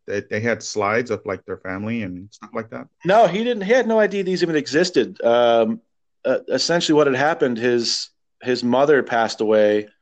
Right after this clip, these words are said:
Speaker 2: and the man she was married to remarried somebody. And then when he passed away, the woman he remarried, I guess, was not very nice. They weren't, they didn't like each other. The family didn't like this lady. And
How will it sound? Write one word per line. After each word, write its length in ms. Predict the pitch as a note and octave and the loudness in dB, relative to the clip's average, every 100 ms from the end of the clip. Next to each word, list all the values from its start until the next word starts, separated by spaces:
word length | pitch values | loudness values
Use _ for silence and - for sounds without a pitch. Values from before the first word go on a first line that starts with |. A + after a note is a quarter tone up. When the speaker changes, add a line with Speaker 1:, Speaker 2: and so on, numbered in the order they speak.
| _ _ _ _ _ _ | _ _ _ _ _ _
Speaker 2:
and 140 | A2 | -2
the 40 | A2+ | 2
man 240 | A#2+ A#2+ | 2 2
she 140 | A2+ | 2
was 140 | B2 G#2 | 0 2
married 360 | A2 A#2+ B2 A#2+ | 2 2 0 0
to 460 | A2+ G#2+ G#2 - - | 0 2 0 -2 -10
remarried 720 | G2+ B2 D3 B2 G#2 G2 F2+ | 0 2 4 4 2 2 -2
somebody. 560 | - F#2 F#2 F#2 G2 G#2 _ _ _ _ _ _ | -4 -4 -4 -4 -4 -6 _ _ _ _ _ _
And 180 | - G#2+ | -2 0
then 500 | A2 A2 A2 G#2+ G#2+ _ _ _ _ _ _ _ _ | 2 2 2 0 -4 _ _ _ _ _ _ _ _
when 160 | A#2+ A2+ | -4 0
he 200 | E3 G3+ | 0 0
passed 380 | D#3 B2 A#2 | 0 0 -2
away, 460 | A#2 G#2+ G#2 G#2+ A2 - _ - | -2 2 4 2 0 -8 _ -4
the 60 | |
woman 280 | G#2+ B2 B2 | 0 2 2
he 200 | A2+ D3+ | 0 0
remarried, 680 | D3 B2+ A2 A2 A2 A2+ A2 | 2 2 2 2 2 2 2
I 80 | |
guess, 280 | G#2 A#2 A#2+ | 2 2 0
was 120 | A2 | -2
not 220 | G#2+ G#2+ G2+ | 0 -2 0
very 200 | G#2 F#2+ | 0 0
nice. 340 | F2+ F#2+ - | -2 -6 -6
They 120 | G2 | -6
weren't, 260 | F#2 G2 F#2 | -6 -8 -8
they 100 | F#2+ | -4
didn't 180 | F#2+ F#2 | -4 -4
like 220 | F#2 F#2 | -6 -8
each 180 | F#2+ - | -10 -6
other. 200 | F#2 F#2+ | -2 -2
The 80 | F#2+ | -4
family 300 | F#2 G2+ G2 | -2 -2 0
didn't 180 | F#2 F#2 | -2 -2
like 200 | G2 G2+ | -2 -2
this 160 | F2+ - | -8 -4
lady. 320 | F2+ G2 G2+ | -4 -2 -2
And 200 | F#2+ | -2